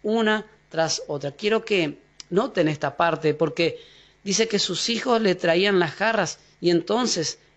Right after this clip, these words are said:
ella llenaba una tras otra. Dice el verso seis, pronto todas las jarras estaban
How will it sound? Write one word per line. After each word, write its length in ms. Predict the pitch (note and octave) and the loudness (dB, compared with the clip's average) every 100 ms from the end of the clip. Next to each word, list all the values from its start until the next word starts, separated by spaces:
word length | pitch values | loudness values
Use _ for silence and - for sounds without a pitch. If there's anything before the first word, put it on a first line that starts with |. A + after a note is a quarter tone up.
| _ | _
ella 460 | G#3+ A#3 F3+ D3+ C#3+ _ _ - | 2 2 2 -2 -2 _ _ -2
llenaba 680 | D#3 E3 F#3+ F#3+ F#3 - - | 2 4 4 2 0 -2 0
una 520 | G#3 G#3+ G#3+ G#3+ G#3+ _ _ - | 2 4 4 2 -2 _ _ -4
tras 340 | - C#3 - | -2 -2 -4
otra. 460 | - D#3 D3 A#2 - _ _ _ - | -4 -4 -6 -16 -16 _ _ _ -6
Dice 220 | D#3+ F3+ | -2 2
el 60 | E3 | 4
verso 260 | F3 F3+ | 2 0
seis, 420 | - F#3+ F3+ - - | 0 0 0 -4 -4
pronto 640 | G3 A#3 A#3+ D#3 D3+ D#3+ - _ _ _ _ | 2 4 2 0 -2 -2 -8 _ _ _ _
todas 520 | - B3 A#3+ G3+ - E3+ | -2 0 2 0 -2 -4
las 180 | D3+ | -4
jarras 540 | - F3 F3+ F3 D#3+ - _ - | -2 0 0 0 -2 -10 _ -12
estaban 640 | C3 - E3 D#3+ D#3+ | -12 -2 0 2 2